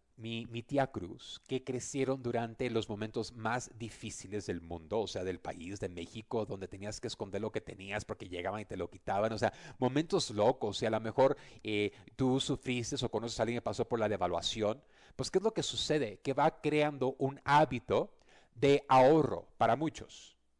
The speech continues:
los que reaccionan. Es, es conservar, conservar, conservar, conservar. Porque ahora tú no quieres caer en la trampa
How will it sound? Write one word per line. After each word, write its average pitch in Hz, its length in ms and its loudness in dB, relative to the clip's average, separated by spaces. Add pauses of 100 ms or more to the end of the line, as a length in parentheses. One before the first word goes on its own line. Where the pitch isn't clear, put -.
(460)
los 127 180 -2
que 135 140 2
reaccionan. 123 600 -2 (760)
Es, 156 180 -2
es - 140 0
conservar, 131 920 4
conservar, 123 880 2
conservar, 113 840 2
conservar. 139 720 2 (140)
Porque 135 220 2
ahora 143 200 8
tú 156 120 -2
no 156 80 -2
quieres 156 300 -2
caer 139 160 4
en 139 80 0
la 120 140 -2
trampa 135 460 4